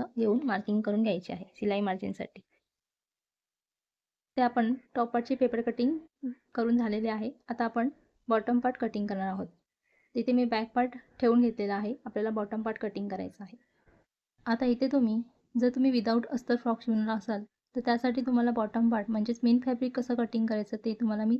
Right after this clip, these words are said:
सांगणार आहे. तर त्यासाठी आपल्याला टॉप पार्टची जी रुंदी आहे, टॉप पार्टमध्ये बॅक पार्ट, फ्रंट पार्ट कोणताही पार्ट तुम्ही घेऊ शकता, त्याची रुंदी तुम्हाला मोजायची आहे.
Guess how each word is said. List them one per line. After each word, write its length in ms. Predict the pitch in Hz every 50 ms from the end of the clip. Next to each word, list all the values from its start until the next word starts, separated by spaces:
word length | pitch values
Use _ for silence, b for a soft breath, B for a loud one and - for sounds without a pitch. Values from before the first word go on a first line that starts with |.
| - - 240
सांगणार 380 | - - 214 196 196 190 190
आहे. 200 | 190 185 196 220 247 - _ _ _ _ _ _ _ _ _ _ 254
तर 60 | 226 -
त्यासाठी 340 | 240 233 - 247 240 254
आपल्याला 380 | 247 233 - 240 240 214 208 220 226 - _ _ _ _ -
टॉप 180 | 240 220 - -
पार्टची 280 | 240 240 240 - 247
जी 140 | 233 254 254 240
रुंदी 260 | 233 220 220 214 233
आहे, 240 | 226 220 196 190 226 - _ _ _ _ _ _ _ -
टॉप 180 | 226 220 220 -
पार्टमध्ये 320 | - 240 233 254 247 247 240
बॅक 200 | 233 220 214 - -
पार्ट, 160 | - 226 226 - _ _
फ्रंट 260 | - 240 226 220 208
पार्ट 160 | 226 220 -
कोणताही 300 | - 240 226 220 247 247
पार्ट 180 | 240 240 220 220 -
तुम्ही 140 | 220 220 220
घेऊ 140 | 214 196 202
शकता, 360 | - 226 202 - - 196 214 220 - _
त्याची 220 | - 220 220 - 233
रुंदी 240 | 233 220 214 220 226
तुम्हाला 280 | 226 220 220 220 233
मोजायची 460 | 254 247 226 185 190 185 185 - -
आहे. 140 | 185 185 196